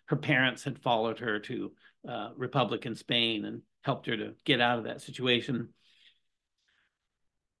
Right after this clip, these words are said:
But if you can live out your ideas like Kierkegaard and Vi, why would you choose to live in history? Why would you choose to siv-, live in the real world? Why settle for time when you can have eternity?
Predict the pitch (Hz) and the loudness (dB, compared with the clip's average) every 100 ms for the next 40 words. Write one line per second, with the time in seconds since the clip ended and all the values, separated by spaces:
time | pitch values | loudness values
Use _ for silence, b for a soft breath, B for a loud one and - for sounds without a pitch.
0 | _ 214 220 269 311 254 220 208 247 220 | _ 10 12 12 12 12 12 12 12 10
1 | 202 - 165 160 160 151 180 151 139 135 | 8 8 8 10 8 6 8 8 8 4
2 | 139 135 B B - 185 160 160 135 135 | 0 0 B B 2 6 6 4 6 8
3 | 135 127 123 127 143 123 113 120 - _ | 8 6 6 8 8 8 6 2 -6 _
4 | b b b _ _ 139 147 160 208 202 | b b b _ _ 6 10 10 10 8
5 | 202 - 220 214 190 214 214 220 240 170 | 4 6 6 6 4 4 6 4 2 0
6 | 110 95 120 123 139 156 151 165 185 - | 0 -2 4 6 8 8 6 6 4 2
7 | 147 185 175 175 156 156 147 170 175 170 | 2 4 4 -2 -6 4 6 8 6 6
8 | 180 202 180 226 120 85 - _ _ - | 8 8 6 6 4 0 -12 _ _ -14
9 | - 131 143 156 180 185 170 170 165 151 | -4 6 8 10 8 8 8 6 2 2
10 | 170 170 175 156 151 147 151 156 156 151 | 4 6 6 4 2 2 2 4 4 2
11 | 165 160 160 107 82 | 0 2 2 -2 -6